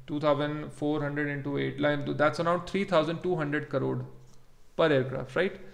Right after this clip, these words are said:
So the Indian Navy had procured eight P eight Is in a two point two billion dollar deal in two thousand and nine. Aircraft are manufactured by Boeing, Chicago, U S.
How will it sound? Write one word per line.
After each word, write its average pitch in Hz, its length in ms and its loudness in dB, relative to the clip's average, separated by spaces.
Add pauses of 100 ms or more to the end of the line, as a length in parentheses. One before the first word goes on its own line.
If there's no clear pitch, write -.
(460)
So 151 500 2
the 160 160 2
Indian 180 240 4
Navy 196 220 6
had 185 260 6
procured 175 440 4
eight 180 340 6
P 156 140 2
eight 151 160 2
Is 147 260 4
in 147 80 0
a 147 60 -2
two 151 140 0
point 143 280 0
two 170 140 0
billion 135 320 2
dollar 127 260 6
deal 123 200 0
in 151 140 -2
two 131 140 -2
thousand 131 320 -2
and 170 140 -4
nine. - 200 -8 (1300)
Aircraft 180 400 10
are 196 80 10
manufactured 170 560 4
by 160 120 8
Boeing, 151 380 4
Chicago, 135 380 2
U 135 180 2
S. 196 300 0